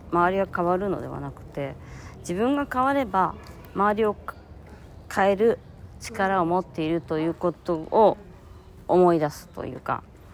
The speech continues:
あの、よく自分が変われば、こう、旦那さんとうまくいくんじゃないかとか、この会社とうまくいくんじゃないかとか、パートナーともっと優しくなんか甘えられるんじゃないかじゃなくて、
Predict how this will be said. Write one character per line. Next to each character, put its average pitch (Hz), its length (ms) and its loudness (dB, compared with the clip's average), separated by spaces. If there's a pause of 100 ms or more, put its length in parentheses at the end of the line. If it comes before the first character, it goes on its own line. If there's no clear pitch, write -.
(200)
あ 165 120 -4
の、 160 140 -2
よ 294 180 0
く - 120 -6
自 156 180 -4
分 226 100 -4
が 339 180 0
変 330 120 2
わ 320 100 2
れ 302 80 0
ば、 185 320 2 (200)
こ 156 360 -4
う、 - 140 -20 (140)
旦 226 140 0
那 311 120 2
さ 302 160 0
ん 233 60 -2
と - 300 -4
う 220 40 -4
ま 240 140 0
く - 120 -6
い 113 60 -6
く 226 180 -2
ん 208 60 0
じ 165 60 0
ゃ 147 60 0
な 196 140 -2
い 170 60 -4
か 123 140 -6
と - 100 -20
か、 135 300 -2 (520)
こ 175 100 0
の 220 120 2
会 247 240 2
社 240 100 -6
と 220 100 -2
う 233 40 2
ま 226 140 2
く 165 80 -4
い 139 60 -6
く - 160 -2
ん 190 60 0
じ 156 60 -4
ゃ 139 40 -8
な 156 140 -6
い 156 60 -6
か - 120 -12
と - 80 -16
か、 143 300 -2 (480)
パ 262 120 10
ー 262 40 6
ト 185 120 -6
ナ 151 120 0
ー - 20 -14
と 156 100 -6
も 196 160 2
っ 214 40 -4
と - 140 -10
優 135 100 -2
し 175 240 -10
く 180 260 -4
な 190 120 -4
ん 175 40 -8
か 131 220 -8 (160)
甘 196 260 4
え 214 40 4
ら 202 100 2
れ 202 120 0
る 208 120 -2
ん 196 60 -4
じ 151 60 -6
ゃ 135 40 -4
な 151 140 -2
い 143 60 -4
か 127 220 -8
じ - 80 -6
ゃ 160 40 0
な 185 120 0
く - 80 -20
て、 156 260 -4